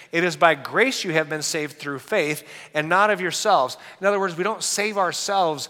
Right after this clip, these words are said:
by doing good works. We don't save ourselves by obeying the law.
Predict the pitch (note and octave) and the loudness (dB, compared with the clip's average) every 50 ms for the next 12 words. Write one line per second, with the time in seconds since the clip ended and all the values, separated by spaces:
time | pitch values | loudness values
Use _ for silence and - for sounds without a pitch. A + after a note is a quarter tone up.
0 | - - - - _ - E3+ E3+ D#3 C3+ F3 F#3 F#3 F3 D#3+ C#3+ E3 D3+ D3+ E3 | -14 -20 -20 0 _ 4 4 4 4 0 -2 -2 -2 -2 -2 -4 -4 -2 0 0
1 | D#3 C#3+ - - F3+ G#3 G#3 E3+ - - G#3+ G#3 G3 G3 F3 - - G#3+ G3 F#3+ | 0 0 -2 -4 -4 -4 -4 -2 -2 -2 -2 0 0 0 0 0 0 0 0 0
2 | D#3 - F#3 F3+ D#3 E3 D#3 C3+ F#3 F#3+ F#3+ F#3+ F#3 F3 D#3+ D#3 F3 F3+ F3 D3+ | 0 0 0 0 0 -2 -2 -2 -2 -2 -2 -2 -2 -2 0 4 6 8 8 8
3 | C3 | 8